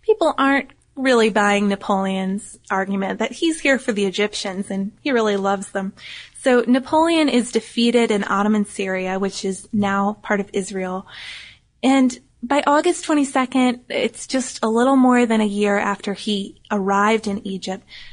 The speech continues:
Napoleon's out of there. He hightails it on this merchant ship and leaves the army there for another two years. He has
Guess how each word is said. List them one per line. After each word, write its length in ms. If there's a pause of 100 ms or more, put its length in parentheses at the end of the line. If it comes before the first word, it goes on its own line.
(140)
Napoleon's 580
out 220
of 80
there. 160
He 180
hightails 680
it 260
on 220
this 220
merchant 420
ship 340 (500)
and 400 (180)
leaves 400
the 80
army 340
there 240
for 140
another 300
two 200
years. 320
He 160
has 340